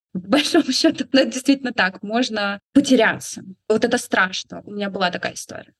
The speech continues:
Это нехорошо. Я в какой-то момент заметила, что я хожу по улицам, гуляю, смотрю на все вокруг так, как будто я могу это сейчас видеть в последний раз. То есть у меня есть ощущение прощания, и я понимаю, что это не мое.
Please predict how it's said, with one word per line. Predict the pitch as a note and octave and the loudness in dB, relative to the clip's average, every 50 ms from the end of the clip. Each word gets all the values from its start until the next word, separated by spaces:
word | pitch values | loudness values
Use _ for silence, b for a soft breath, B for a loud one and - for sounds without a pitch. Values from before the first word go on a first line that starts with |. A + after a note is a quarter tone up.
| _ _ | _ _
Это | F#3 F#3 - - - F#3+ F#3+ F#3+ F#3+ F#3+ F#3 F#3 F#3+ G3 F#3+ F#3+ _ _ _ _ _ _ _ _ _ | -18 -18 -16 -12 -12 -10 -8 -8 -8 -8 -10 -10 -12 -12 -14 -16 _ _ _ _ _ _ _ _ _
нехорошо. | - G#3+ G#3 G#3 G3 - - F#3+ F#3+ - - E3+ - - _ _ - | -10 -6 -6 -6 -4 -2 -2 -2 -2 -2 -6 -8 -12 -16 _ _ -2
Я | - A3+ | -2 -2
в | A3 | 0
какой-то | - A#3 - A#3 A#3 B3+ | 0 0 0 0 2 2
момент | B3 A#3 A#3 A#3+ A3+ | 2 2 2 2 2
заметила, | A3+ A3 G#3+ A#3 D4 - - C4+ G#3+ | 0 2 2 2 0 0 0 -2 -2
что | A3 - - A3+ | -2 -4 -6 -4
я | A3 G#3+ | -4 -2
хожу | A3 - A#3 A3+ A3+ A#3+ A#3 | -2 -2 -4 -2 -2 -4 -4
по | - A#3 | 0 0
улицам, | G#3+ G#3+ A3+ B3+ E4+ F#4 F4 - - - E4+ D#4+ E4+ _ _ - | 2 2 2 2 2 0 0 -4 -2 -2 -2 -2 -2 _ _ -2
гуляю, | - A3 G#3+ A3 A#3 C#4 D#4+ F4 F4+ F4 F4 E4+ F4 _ _ _ _ _ - | 0 2 4 4 4 4 4 2 0 -2 -4 -6 -8 _ _ _ _ _ -10
смотрю | - - - B3 A3+ A#3 - - C#4+ C#4+ | -2 4 4 4 4 4 2 4 6 6
на | C4 A#3 G#3+ | 6 6 4
все | G3+ - - - - B3+ B3 C4+ D4 | -2 -6 -6 0 2 4 6 6 6
вокруг | A#3 A#3 A3+ - - C4 C#4+ E4+ - - - - | 4 2 0 0 2 2 2 2 2 -4 -6 0
так, | C4 C4+ D#4 D#4+ - | 2 2 2 0 -2
как | - B3+ A3+ | -8 -8 -6
будто | G#3 B3 C#4+ - - A#3+ | -4 -4 -4 -4 -4 -4
я | A3+ A3+ | -2 0
могу | A3+ A3+ A3 G#3+ G3+ A3+ C4 C4 C4 | 0 0 0 -2 -2 2 4 6 6
это | B3+ B3 B3+ | 4 4 0
сейчас | A3+ - - - C4 A3+ A#3 - | -8 -8 -6 -2 -2 -2 -2 -2
видеть | - A#3 G3 F#3+ G3+ _ - - - | -8 -8 -8 -8 -12 _ -14 -16 -16
в | - - - | -12 -2 -2
последний | A#3 A#3 - - A#3 A3+ A#3 A#3 A3+ A3 A3 A3 | -2 0 0 0 2 4 4 4 4 2 0 2
раз. | G#3+ F#3+ - - - - - | 2 0 0 -2 -10 -14 -8
То | - G#3+ | -2 -2
есть | G3+ G3+ - - - | -2 -2 -2 -6 -6
у | - A3+ | -2 2
меня | A3+ A3 | 4 4
есть | A3 A3+ - B3 | 2 2 2 0
ощущение | A3+ A3 - - - D#4 E4 D#4 C4+ | 0 0 0 0 2 4 4 4 2
прощания, | G3+ - G#3+ G#3+ A3+ - - - A#3+ G3+ F#3+ F#3 F#3 F3 E3+ F3 _ | 2 0 0 0 0 0 -2 0 0 0 0 0 -4 -8 -12 -14 _
и | - - | -4 2
я | - A#3 | 2 2
понимаю, | A#3 - A#3+ A#3 A3+ A3 A3+ | 2 2 0 2 2 2 2
что | A3+ - - | 0 0 -4
это | A3 G#3 - G#3+ | -6 -6 -6 -8
не | G#3+ G#3+ G#3 | -6 -6 -2
мое. | G#3 G#3+ G#3+ G#3+ G#3 A3 F#3 F3 E3 | 0 0 0 0 0 -4 -4 -6 -8